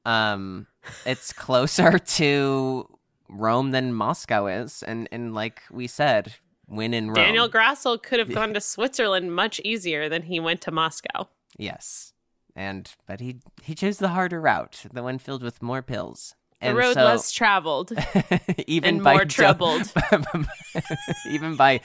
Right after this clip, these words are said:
Speaker 1: wada. <laughs> Especially by wada.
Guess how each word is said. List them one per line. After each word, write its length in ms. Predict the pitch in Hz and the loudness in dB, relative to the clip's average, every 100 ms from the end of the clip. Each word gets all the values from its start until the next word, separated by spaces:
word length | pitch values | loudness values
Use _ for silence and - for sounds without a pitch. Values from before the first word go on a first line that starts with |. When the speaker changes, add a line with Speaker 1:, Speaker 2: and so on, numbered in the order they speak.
| - - | -8 -12
Speaker 1:
wada. 560 | 127 127 113 104 90 - _ _ | 2 8 8 6 -4 -8 _ _
<laughs> 480 | - - - 127 - 170 185 - 170 - 170 - | -4 0 -2 0 0 2 2 0 -2 -2 -6 -4
Especially 540 | 160 - 254 320 196 165 | -6 0 0 2 0 6
by 180 | 147 | 6
wada. 420 | 127 123 101 92 | 8 6 4 -2